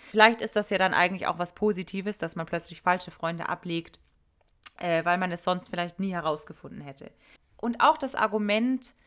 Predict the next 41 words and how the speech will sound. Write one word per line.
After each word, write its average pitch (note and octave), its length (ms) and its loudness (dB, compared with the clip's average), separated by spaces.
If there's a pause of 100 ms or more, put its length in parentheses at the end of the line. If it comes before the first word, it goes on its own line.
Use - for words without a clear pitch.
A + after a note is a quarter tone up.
(920)
„Ich A#3 200 0
will C#4+ 100 8
nicht C#4+ 180 4
durchfallen, A#3+ 440 2
weil G#3+ 120 4
dann G#3 120 0
verliere G#3+ 500 2
ich A3 180 -2
ja F#3 140 2
ein F3 180 -4
Schuljahr.“ E3 640 -8
Oder F#3 160 -2
gerade F#3+ 460 2
jetzt G#3 440 -4
in F#3 360 -8
Bayern G#3 320 4
ist G3 120 -10
es F#3+ 140 -8
so, G3 240 -6
wer F3+ 180 -2
von F3 160 -8
der E3+ 120 -8
zehnten G3+ 280 -6
Klasse, F#3+ 520 0
wer F3 80 -4
die E3+ 100 -12
zehnte A3+ 260 -2
Klasse F3+ 280 -4
nicht E3+ 180 -14
besteht F#3 540 -6
und F3 140 -12
die E3+ 80 -12
zehnte F#3+ 280 -8
Klasse E3 320 -10
wiederholt, E3 460 -6
der E3 120 -6
wird G#3 180 0
vom F3 400 -6
G F#3+ 180 -2
neun F3 380 -2
eingeholt. D3+ 720 -8